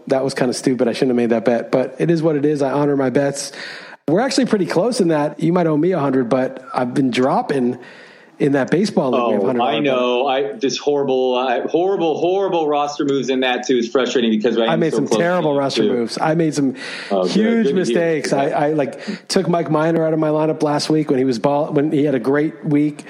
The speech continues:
Speaker 1: and, uh, instead I subbed in Taijuan Walker, who got absolutely shelled. And I, I made a huge amount of mistakes, and now I'm, like, on the ropes. I was ahead of Masato, who now is gonna win a hundred bucks for me, probably. Now, it's not definite, but probably.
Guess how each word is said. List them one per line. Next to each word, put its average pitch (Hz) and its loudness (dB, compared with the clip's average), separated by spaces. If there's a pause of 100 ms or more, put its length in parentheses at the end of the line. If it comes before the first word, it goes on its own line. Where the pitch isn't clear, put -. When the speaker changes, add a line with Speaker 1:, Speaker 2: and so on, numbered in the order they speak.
(440)
Speaker 1:
and, 131 0
uh, 131 2
instead 151 0
I 139 0
subbed 143 0
in 143 2
Taijuan 151 0
Walker, 143 2
who 139 2
got 135 2
absolutely 151 0
shelled. 143 0 (680)
And 127 0
I, 160 0
I 170 2
made 175 2
a 135 0
huge 202 2
amount 151 0
of 123 0
mistakes, 127 0
and 127 0 (640)
now 175 0
I'm, 165 0
like, 143 0
on 165 2
the 151 2
ropes. 190 0
I 220 2
was 226 0
ahead 196 2
of 190 0
Masato, 202 0
who 160 2
now 165 0
is 151 -2
gonna 151 2
win 147 2
a 139 0
hundred 143 0
bucks 139 0
for 143 -2
me, 139 2
probably. 135 0
Now, 147 0
it's 143 -2
not 139 -2
definite, 135 0
but 123 0
probably. 135 0